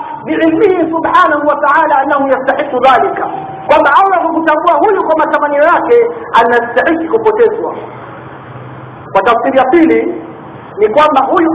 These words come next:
amepotea baada ya kuwa ameshapata ilmu,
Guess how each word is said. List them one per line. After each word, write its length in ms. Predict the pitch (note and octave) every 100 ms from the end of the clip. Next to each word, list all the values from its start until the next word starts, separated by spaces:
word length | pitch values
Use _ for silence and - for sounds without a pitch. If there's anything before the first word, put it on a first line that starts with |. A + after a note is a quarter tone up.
| C#4
amepotea 680 | D4 C#4+ D#4 D4+ F4+ F#4+ E4+ D4
baada 340 | C#4+ E4 D#4+
ya 120 | D4
kuwa 320 | C4+ D#4+ D4+ B3+ B3+ - - - - - - - - - - - - - - -
ameshapata 600 | C#4 F4 E4 D4+ F4 D#4+ D4+ C#4+
ilmu, 180 | G4+ G4